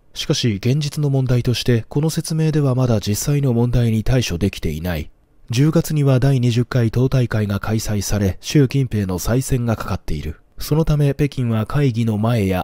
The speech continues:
合間に大規模な集団感染事件を起こさないよう、しっかりとした指示を出しているのである。一言で言えば、すべては第二十回党大会のために。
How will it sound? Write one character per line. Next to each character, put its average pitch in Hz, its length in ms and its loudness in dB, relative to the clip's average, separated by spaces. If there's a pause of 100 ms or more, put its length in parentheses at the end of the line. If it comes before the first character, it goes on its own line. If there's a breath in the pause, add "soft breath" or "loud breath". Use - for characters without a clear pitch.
合 98 180 -2
間 104 160 -2
に 95 280 -4
大 120 240 2
規 - 120 -4
模 139 120 4
な 113 160 2
集 139 240 2
団 143 200 0
感 143 200 -2
染 147 160 0
事 143 160 0
件 123 240 0
を 104 160 2
起 117 40 -2
こ 135 120 -2
さ 131 160 0
な 113 100 0
い 95 140 0
よ 76 240 0
う、 - 80 -4
し - 160 -8
っ - 0 -
か - 160 -2
り 156 80 -2
と 123 100 -2
し - 80 -6
た 113 100 -2
指 147 220 0
示 131 160 0
を 95 80 0
出 98 140 -2
し - 80 -6
て 98 80 -6
い 82 80 -4
る 85 80 -6
の 78 100 -10
で 78 100 -8
あ 76 80 -6
る。 85 200 -8 (240)
一 - 220 -2
言 143 200 0
で 123 100 2
言 123 160 2
え - 40 0
ば、 104 240 0
す - 160 -4
べ 165 100 0
て 123 100 -2
は 101 200 -2
第 143 240 0
二 117 120 0
十 123 160 0
回 110 360 -2
党 131 200 4
大 135 200 0
会 95 200 -4
の 87 120 -10
た 85 140 -4
め 87 120 -6
に。 80 160 -12